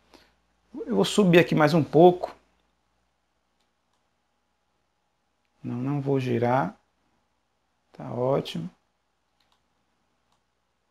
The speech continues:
Trazer pro centro. Isso. Agora vamos abrir.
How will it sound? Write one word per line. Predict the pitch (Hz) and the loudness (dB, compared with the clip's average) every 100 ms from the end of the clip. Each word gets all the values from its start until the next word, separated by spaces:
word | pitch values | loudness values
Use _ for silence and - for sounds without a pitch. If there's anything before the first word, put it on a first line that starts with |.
| _ _ _ _ _ _ _ _ _ _ | _ _ _ _ _ _ _ _ _ _
Trazer | 170 135 123 156 | -14 -10 -6 -6
pro | - 160 | -6 -6
centro. | - - - 156 139 113 - - - | -6 -6 -2 0 0 -2 -8 -20 -10
Isso. | 131 139 143 143 123 - - - _ _ _ _ _ _ | -4 0 2 2 0 -4 -12 -18 _ _ _ _ _ _
Agora | 131 131 147 | -4 0 2
vamos | 143 170 180 | 4 4 4
abrir. | 196 160 123 110 - | 4 4 2 0 -4